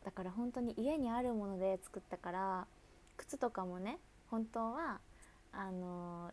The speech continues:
ー、今流行りの、で、去年も流行ってたスポーツサンダルで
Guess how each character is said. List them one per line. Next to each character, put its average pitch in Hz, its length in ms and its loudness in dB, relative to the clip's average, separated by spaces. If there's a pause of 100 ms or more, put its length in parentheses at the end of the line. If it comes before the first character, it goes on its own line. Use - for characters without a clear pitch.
(100)
ー、 247 60 2
今 220 200 4 (100)
流 196 60 -4
行 190 220 -4 (120)
り - 20 -2
の、 240 340 -2
で、 214 100 -2
去 240 180 2
年 320 260 4
も 214 140 2
流 196 80 -4
行 202 100 -2
っ 226 40 -2
て 196 220 -6
た 240 480 0 (460)
ス - 140 -14
ポ 262 160 6
ー - 20 4
ツ 262 140 -2
サ 269 160 0
ン 226 100 2
ダ 180 80 2
ル 269 220 -4 (1040)
で 202 420 4